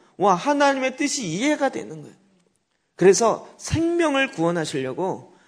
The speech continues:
큰 구원으로 당신들의 생명을 보존하고 당신들의 후손을 세상에 두시려고 나를 당신보다 먼저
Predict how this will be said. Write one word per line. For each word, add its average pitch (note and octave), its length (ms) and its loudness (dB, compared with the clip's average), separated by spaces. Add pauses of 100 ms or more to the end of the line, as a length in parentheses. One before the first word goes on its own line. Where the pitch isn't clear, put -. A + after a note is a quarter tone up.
(100)
큰 - 520 0
구원으로 G3 680 0 (360)
당신들의 A#3 580 4
생명을 A#3+ 480 -2
보존하고 C#3+ 480 -4
당신들의 F3 640 0
후손을 G#3 520 0
세상에 G#3+ 380 0
두시려고 D3+ 540 -4 (240)
나를 F3 420 6
당신보다 F3 580 -4
먼저 F3 640 -2